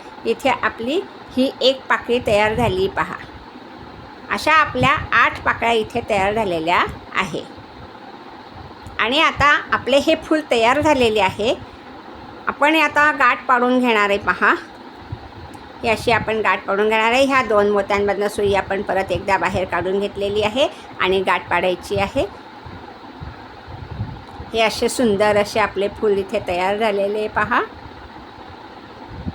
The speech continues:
परत आपण पुढच्या एका मोत्यामधनं सुई बाहेर काढून घेऊ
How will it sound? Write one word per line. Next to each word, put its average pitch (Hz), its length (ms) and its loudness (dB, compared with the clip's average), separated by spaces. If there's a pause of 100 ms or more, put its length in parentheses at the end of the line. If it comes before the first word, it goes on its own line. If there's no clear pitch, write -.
(1200)
परत 214 280 4
आपण 226 260 0
पुढच्या 233 340 -2
एका 214 260 2
मोत्यामधनं 208 640 2
सुई 214 240 0
बाहेर 202 300 -2
काढून 208 380 2
घेऊ 262 200 4